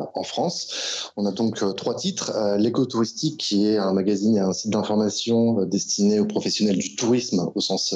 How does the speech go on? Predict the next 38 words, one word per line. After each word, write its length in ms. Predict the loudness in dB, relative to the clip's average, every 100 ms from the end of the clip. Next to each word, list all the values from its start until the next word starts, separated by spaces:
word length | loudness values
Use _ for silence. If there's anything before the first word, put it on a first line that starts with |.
| 0
large 260 | 0 0
du 140 | -2 0
terme. 340 | 0 2 0 -2 -6 -6 -4 -6 -8 -6
Déplacement 460 | -4 0 -2 0 -2
pro 180 | -2 -2
point 180 | 0
com, 360 | 0 2 2 2
qui 160 | 2 2
est 60 |
un 120 | 2
site, 400 | 0 -2 -4 -2
euh, 300 | 0 4 2
dédié 640 | 2 0 0 0 2 4 4
aux 440 | 2 4 4 2
voyageurs 540 | 2 2 2 2 0 0
d'affaires, 560 | -2 -2 0 0 2
aux 80 | 0
travel 320 | -2 -2 0
managers 460 | 2 2 0 -2 0
et 100 | 2
aux 200 | 0 0
acheteurs, 540 | -2 -2 -2 0 -2 -6 -10 -12 -12 -6
euh, 80 | -2 0 0 -2 -2 -2 -2 -2 -4 0
donc 160 | 0 2
des 80 |
entreprises 460 | 0 0 0 0 -2
qui, 220 | -2 -4 -2 -4 -2 -4 -4
euh, 200 | -2 0
sont 180 | 0 -2
intéressées 440 | 0 -2 -2 -2
par 100 | 0
le 160 | 2 2 0
déplacement 380 | 0 0 -2 -4
professionnel, 500 | -4 -4 -2 0 -2
comme 120 | -2
son 200 | -4 0
nom 300 | 0 0 0
l'indique. 640 | -2 0 -2 -2 -4 -4